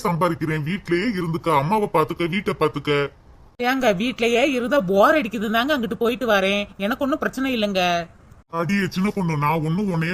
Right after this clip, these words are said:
Speaker 1: வேலைக்கு போன்னு சொல்லி வற்புறுத்தலாம் இல்ல. உன்னால முடிஞ்சா போ, போக முடியாட்டி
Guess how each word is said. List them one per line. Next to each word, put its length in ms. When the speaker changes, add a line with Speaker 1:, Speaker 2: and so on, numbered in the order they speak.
Speaker 1:
வேலைக்கு 400
போன்னு 300
சொல்லி 180
வற்புறுத்தலாம் 640
இல்ல. 160
உன்னால 300
முடிஞ்சா 320
போ, 120
போக 120
முடியாட்டி 340